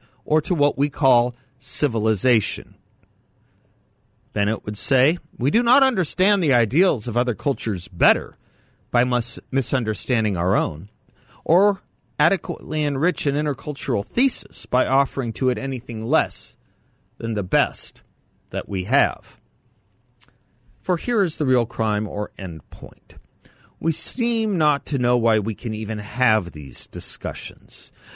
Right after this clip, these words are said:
That our society was founded upon such principles as justice, liberty, government with the consent of the governed, and equality under the law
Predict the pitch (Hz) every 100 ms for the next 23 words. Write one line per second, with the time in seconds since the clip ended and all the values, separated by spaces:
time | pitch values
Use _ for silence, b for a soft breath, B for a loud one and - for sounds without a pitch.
0 | B - 170 180 170 - - - 247 233
1 | 165 139 - - 131 143 147 131 - 135
2 | 123 - 113 98 - - 131 - - 117
3 | 85 82 - - 123 - 69 - 143 120
4 | 98 85 - 123 104 85 - - 117 113
5 | - - 139 120 107 101 113 107 85 82
6 | 101 104 92 - 156 139 117 104 101 90
7 | 95 123 123 120